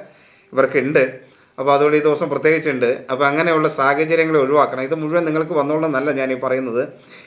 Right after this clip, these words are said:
ഇങ്ങനെയുള്ള സാഹചര്യങ്ങളൊക്കെ ഉണ്ട്, അതുകൊണ്ട് സൂക്ഷിക്കണം എന്ന് മാത്രമാണ്.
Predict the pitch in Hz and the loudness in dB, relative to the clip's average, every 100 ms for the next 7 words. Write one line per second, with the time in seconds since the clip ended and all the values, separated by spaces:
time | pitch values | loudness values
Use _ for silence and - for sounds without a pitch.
0 | - 156 165 175 165 147 139 156 170 175 | -12 -2 2 2 2 2 2 2 2 2
1 | 175 165 160 143 160 131 160 170 156 - | 2 0 0 0 0 0 -2 -4 -6 -10
2 | 147 - 175 208 208 147 156 135 127 135 | -10 -4 -2 -2 -4 -6 -2 -2 -2 -2
3 | 117 147 | -2 -6